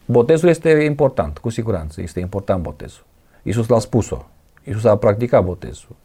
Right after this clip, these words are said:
L-a practicat pe el însuși și l-a practicat față de ceilalți. Deci nu este niciun fel de îndoială la acest capitol. Dar simplul fapt că ești botezat nu-ți garantează că ești în Împărăția lui Dumnezeu. Nu? Teoretic, da, dar nu neapărat practic, pentru că aici Iisus vorbește despre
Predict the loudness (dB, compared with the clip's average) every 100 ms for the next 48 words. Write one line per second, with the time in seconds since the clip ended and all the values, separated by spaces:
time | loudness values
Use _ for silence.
0 | -2 0 2 2 2 2 2 2 2 2
1 | 2 2 0 0 0 2 4 2 2 2
2 | 4 2 2 0 2 2 2 -2 -10 -20
3 | -16 -6 -6 -4 -6 0 2 2 2 0
4 | 2 2 4 6 6 6 6 4 2 -4
5 | -2 -2 -2 -4 -12 _ _ _ _ 2
6 | 2 2 -8 -6 -2 0 2 2 2 2
7 | 2 2 0 2 4 4 4 0 2 2
8 | 4 0 0 -4 -2 -2 0 -2 2 2
9 | 2 -2 -6 -10 -14 _ _ _ -10 -8
10 | -6 2 4 4 4 2 2 0 -4 _
11 | _ -4 2 4 4 2 2 0 -2 -4
12 | -20 -8 -4 -4 -6 -8 -6 -4 0 2
13 | 2 -6 -20 -20 -6 0 2 4 4 4
14 | 2 0 0 -2 -2 2 4 2